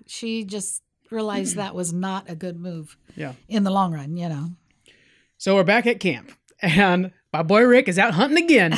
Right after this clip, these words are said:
Speaker 1: <laughs> Oh, God, he's awesome.
Speaker 2: He's awesome. He's just so
Speaker 1: <laughs>
Speaker 2: fun to watch.
Speaker 1: Yeah.
Speaker 2: Middle of the night, he gets up, and we already know, like, we've seen this show before. This is
Speaker 1: Yeah.
Speaker 2: a rerun. We're good.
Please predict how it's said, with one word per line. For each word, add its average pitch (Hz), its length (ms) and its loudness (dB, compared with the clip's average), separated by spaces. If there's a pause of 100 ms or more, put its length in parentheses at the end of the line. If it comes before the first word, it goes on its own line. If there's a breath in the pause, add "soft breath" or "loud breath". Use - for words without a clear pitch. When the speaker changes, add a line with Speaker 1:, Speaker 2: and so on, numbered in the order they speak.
Speaker 1:
<laughs> 247 60 -4
Oh, 240 180 0
God, 185 240 -4
he's 196 120 -4
awesome. 165 340 -6
Speaker 2:
He's 302 260 6
awesome. 359 380 4
He's 226 200 4
just 349 200 6
so 370 180 6
Speaker 1:
<laughs> 554 80 2
Speaker 2:
fun 285 180 6
to 226 100 6
watch. 208 440 0
Speaker 1:
Yeah. 220 320 0
Speaker 2:
Middle 240 320 6
of 311 60 4
the 302 60 6
night, 285 320 4
he 226 120 4
gets 254 260 4
up, 247 180 6
and 214 100 4
we 247 80 8
already 240 180 8
know, 220 220 6
like, 190 160 2
we've 196 100 0
seen 233 200 4
this 247 120 6
show 214 160 4
before. 202 320 4
This 208 120 4
is 226 60 2
Speaker 1:
Yeah. 254 120 8
Speaker 2:
a - 20 8
rerun. 196 440 6
We're 214 100 -2
good. 202 340 2